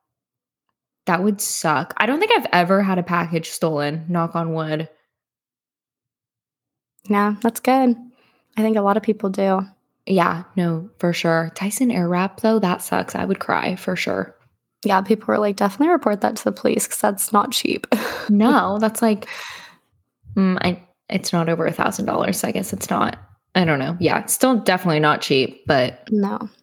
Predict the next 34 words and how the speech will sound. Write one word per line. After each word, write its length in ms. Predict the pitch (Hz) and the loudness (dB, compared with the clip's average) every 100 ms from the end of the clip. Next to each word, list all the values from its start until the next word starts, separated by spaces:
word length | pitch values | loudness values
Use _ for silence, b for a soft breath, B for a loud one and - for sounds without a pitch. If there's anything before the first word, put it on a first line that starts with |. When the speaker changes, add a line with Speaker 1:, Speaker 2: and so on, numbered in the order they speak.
| _ _ _ _ _ | _ _ _ _ _
Speaker 1:
that's 200 | 196 190 | -6 -6
crazy. 500 | - 190 185 190 190 | 0 0 2 2 2
<sighs> 1200 | - - - - - - - - - _ _ _ - | -4 -20 -20 -20 -20 -20 -20 -20 -20 _ _ _ -14
All 560 | - - - - 480 427 | -14 -14 -18 0 4 6
right. 240 | 349 427 415 - _ - | 6 4 -2 -18 _ 0
Well, 600 | 240 214 226 349 403 - _ | 4 6 4 4 0 -10 _
um, 840 | 226 220 220 220 220 220 220 220 _ _ - | 0 2 4 4 4 4 2 -4 _ _ -4
make 180 | 214 | -4
sure 220 | 214 269 277 | 0 0 2
you're 240 | 294 294 | 2 0
tuning 420 | 294 247 240 247 | 0 2 2 2
in 260 | 233 190 190 | 0 0 0
for 100 | - | -2
the 80 | 190 | -2
rest 300 | 190 190 233 | -2 0 0
of 60 | |
the 60 | 220 | 2
month. 240 | 196 196 - | 2 0 0
We 60 | |
have 80 | 190 | -2
some 160 | - 190 | 0 -6
fun 280 | - 185 180 | -2 -2 -2
stuff 360 | - 247 247 | 0 0 0
planned. 460 | - 233 220 214 214 | 2 2 4 4 2
We 540 | 196 185 185 185 180 b b b b - | 0 0 2 2 0 b b b b 0
are 200 | 190 190 | 2 2
doing 320 | 185 185 185 | 2 0 2
our 260 | 180 180 175 | 2 2 2
Christmas 500 | - 196 - 185 180 | 0 -2 -2 -4 -4
special 600 | - 180 - 180 175 175 - | -2 -2 2 2 4 2 0
next 560 | 180 180 180 - - | 0 2 0 -4 -4
week 400 | 180 180 185 185 | 2 4 4 2
and 100 | 180 | 0
just 300 | 175 170 - | 2 0 -2